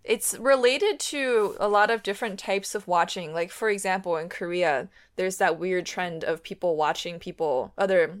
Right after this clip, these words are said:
someone on, on their screen eating dinner, and then they eat together. It's similar because, uh, you can sort of participate with another really good or really cute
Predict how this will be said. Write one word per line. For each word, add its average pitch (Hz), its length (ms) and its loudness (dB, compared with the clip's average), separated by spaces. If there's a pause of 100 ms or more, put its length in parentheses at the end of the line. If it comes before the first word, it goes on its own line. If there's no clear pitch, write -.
someone 196 320 -2
on, 170 320 -4 (320)
on 190 140 0
their 175 100 0
screen 175 400 -6
eating 170 280 -8
dinner, 165 280 0
and 170 240 -6
then 170 80 -6
they 160 80 -2
eat 180 180 -2
together. 165 480 2 (280)
It's 254 220 4
similar 233 520 4 (360)
because, 233 560 4 (340)
uh, 202 440 6 (100)
you 214 180 -8
can 240 280 -6
sort 254 220 0
of 233 140 2
participate 240 720 -4
with 190 200 -2
another 180 580 2 (580)
really 240 280 2
good 247 300 6
or 196 80 4
really 196 240 2
cute - 420 -8